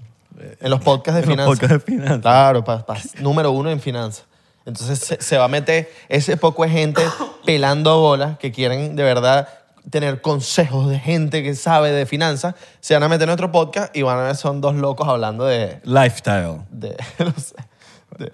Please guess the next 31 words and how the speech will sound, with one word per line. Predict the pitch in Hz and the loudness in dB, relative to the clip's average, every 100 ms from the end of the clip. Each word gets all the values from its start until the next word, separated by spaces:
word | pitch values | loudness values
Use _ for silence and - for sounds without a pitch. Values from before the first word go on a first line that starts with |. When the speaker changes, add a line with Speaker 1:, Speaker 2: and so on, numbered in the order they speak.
| - | -4
Speaker 2:
bueno, | - 196 165 | 2 4 4
pero | 151 | 2
yo, | 143 | 0
Speaker 1:
No, | 135 | 0
yo | 247 | 4
creo | 277 320 | 4 4
que, | 269 | 4
que | 277 | 2
es, | 247 | 2
hay | 226 | 2
Speaker 2:
yo | - | 2
Speaker 1:
que | |
Speaker 2:
tengo, | 175 175 190 | 2 0 -2
yo | 160 | -2
tengo | 156 190 | -4 -2
un | |
libro | 202 233 226 | 0 0 0
para | 156 | -2
recomendar. | 131 123 123 185 | -4 -6 0 2
Speaker 1:
Bueno, | 151 143 131 | 4 2 2
hay, | 143 165 | 0 2
hay, | 160 | 2
yo | 175 | 2
creo | 226 | 2
que, | 220 185 | 2 0
yo | 160 170 | 2 2
creo | 220 | 2
que | 196 | 2
tenemos | 156 185 | 2 2
que | 190 156 | 2 0
principalmente | - _ - 143 135 131 139 151 165 165 180 | 0 _ -2 0 0 2 2 2 2 2 -2